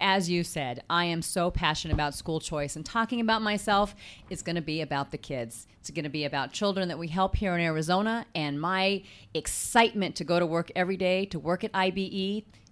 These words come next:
just so I can make a difference in children's lives here in Arizona. And I do that,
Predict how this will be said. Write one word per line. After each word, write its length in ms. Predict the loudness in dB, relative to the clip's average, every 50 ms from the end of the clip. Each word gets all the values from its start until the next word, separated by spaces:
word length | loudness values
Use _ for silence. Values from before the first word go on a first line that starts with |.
| _ _ _ -4
just 260 | 0 0 2 2 0
so 120 | -2 -2 0
I 160 | 0 -2 -2
can 520 | -4 -4 -4 -4 -2 -2 -2 -4 -4 -6 -8
make 180 | -6 -6 -4 -4
a 60 | -4
difference 340 | -4 -4 -4 -4 -4 -4 -4
in 80 | -6
children's 400 | -6 -4 -4 -2 -2 -2 -2 -2
lives 280 | 0 0 0 0 0 -2
here 180 | -2 -2 -2 0
in 60 | 0
Arizona. 600 | 0 0 0 0 0 0 0 0 0 -2 -4 -6 -8 -14 -20 -20 -20 -20 -20 -12 -8
And 320 | -4 -4 -2 -2 -2 0
I 120 | 0 -2 0
do 200 | 0 0 0 0
that, 240 | 0 0 0 -2